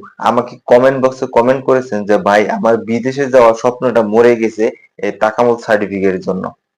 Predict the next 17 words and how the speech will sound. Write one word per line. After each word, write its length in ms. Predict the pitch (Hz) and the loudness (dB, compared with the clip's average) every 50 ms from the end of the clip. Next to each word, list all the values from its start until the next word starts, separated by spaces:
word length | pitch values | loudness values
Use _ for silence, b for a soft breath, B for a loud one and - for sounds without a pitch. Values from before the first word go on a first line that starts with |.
| _ _ _ | _ _ _
তাদের 280 | 110 110 117 123 131 135 131 | -2 0 0 0 0 0 0
জন্য 200 | 143 143 123 107 110 117 113 B B B _ | -2 0 0 0 0 0 -2 B B B _
আজকে 260 | - 104 - - - 113 | -6 -6 -6 -4 -6 -8
একটি 180 | 107 110 - 107 - | -8 -8 -10 -12 -12
খুশি 340 | - - 135 127 - - 147 | -8 -8 -8 -6 -4 -6 -6
সংবাদ 420 | 143 - 147 135 135 131 127 117 101 92 | -4 0 0 0 2 4 2 2 2 0
দিব 180 | 92 95 - - - | -2 -4 -4 -4 -4
এবং 260 | - - 117 110 113 110 - - | 0 0 0 2 2 0 -2 0
এই 160 | 117 123 127 | 0 0 0
সংবাদ 440 | 127 - - 135 147 156 151 160 156 156 - | -2 -2 -4 -4 -2 2 2 2 2 2 -4
শুনে 280 | - - 135 113 104 - B B B B B B | -12 -6 -2 -2 -2 -2 B B B B B B
আপনি 320 | - 110 123 - - 147 147 | -2 -2 -2 0 0 -2 -2
হয়তোবা 540 | 135 113 113 113 113 117 131 127 160 151 147 104 - - _ _ _ _ _ _ _ _ _ _ - | 0 2 2 2 2 2 4 4 4 4 4 2 -2 -8 _ _ _ _ _ _ _ _ _ _ -8
আপনি 300 | 101 110 - 117 117 117 117 113 110 113 - - - | -6 -6 -4 -2 2 2 2 2 0 -2 -8 -14 -4
আবার 260 | - - 107 117 113 104 104 | -2 2 4 4 4 4 2
নতুন 360 | 104 117 143 147 - 180 180 175 | 2 0 0 2 2 2 0 2
করে 220 | 170 165 135 110 | 2 4 4 6